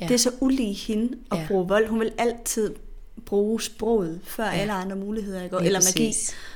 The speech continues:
Speaker 2: Hun vil aldrig bruge fysisk vold.
Speaker 1: Det er
Speaker 2: Det er
Speaker 1: nemlig
Speaker 2: simpelthen
Speaker 1: det.
Speaker 2: så langt fra hendes karakter.
Speaker 1: Det, det, det er et eller andet helt særligt, og så får han ham sat på plads, som har generet dem så længe,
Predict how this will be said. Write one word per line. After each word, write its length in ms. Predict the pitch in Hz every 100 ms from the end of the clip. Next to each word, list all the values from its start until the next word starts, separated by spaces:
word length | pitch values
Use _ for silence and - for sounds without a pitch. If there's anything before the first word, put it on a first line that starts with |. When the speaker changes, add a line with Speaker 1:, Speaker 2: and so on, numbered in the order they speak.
| -
Speaker 2:
Hun 140 | 226
vil 80 | 208 185
aldrig 220 | 208 233
bruge 300 | - 185 190 - -
fysisk 480 | - 226 - -
vold. 160 | 190 185
Speaker 1:
Det 60 | -
er 40 | -
Speaker 2:
Det 80 | 175
er 40 |
Speaker 1:
nemlig 100 | 160 160
Speaker 2:
simpelthen 320 | 170 165 160 -
Speaker 1:
det. 100 | -
Speaker 2:
så 100 | 262
langt 220 | 233 208
fra 80 | 196
hendes 180 | 208 -
karakter. 440 | 185 170 - 202 175 - - - - -
Speaker 1:
Det, 260 | 185 175
det, 140 | 180 185
det 80 | 202
er 60 |
et 60 | 208
eller 140 | 214
andet 120 | 220
helt 180 | 226 247
særligt, 320 | - 190 196
og 80 | -
så 100 | 208
får 120 | 180
han 180 | 185 190
ham 180 | 214 208
sat 180 | 214 190
på 100 | -
plads, 320 | 175 - 190
som 260 | 208 - 156
har 260 | 160 156 - - -
generet 440 | - 190 196 175 156
dem 140 | 151
så 260 | - - 202
længe, 440 | 160 147 156 165